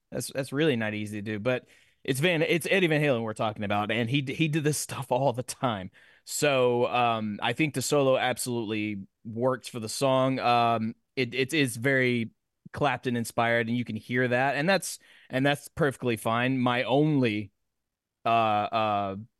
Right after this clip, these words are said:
problem with it is the fact that it's, it just a little bit, uh, I wish it were brought out a little bit more.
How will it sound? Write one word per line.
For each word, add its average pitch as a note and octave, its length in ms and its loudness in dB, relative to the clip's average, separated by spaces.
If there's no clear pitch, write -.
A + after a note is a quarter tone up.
problem A#2+ 440 0
with C#3+ 200 2
it G#2 220 -2
is A#2 280 -2
the A#2 80 -8
fact A2 340 -2
that G#2 180 -2
it's, G#2 340 -8
it G#2 220 -12
just A#2+ 220 -8
a A#2+ 40 -4
little A#2 240 0
bit, A2 300 -2
uh, G#2 160 -2
I A2 60 -2
wish A#2+ 220 0
it C3 40 -2
were A2 140 -2
brought G#2+ 300 0
out A2 120 2
a A2 40 0
little A#2 160 0
bit A#2 160 -2
more. A#2+ 300 -2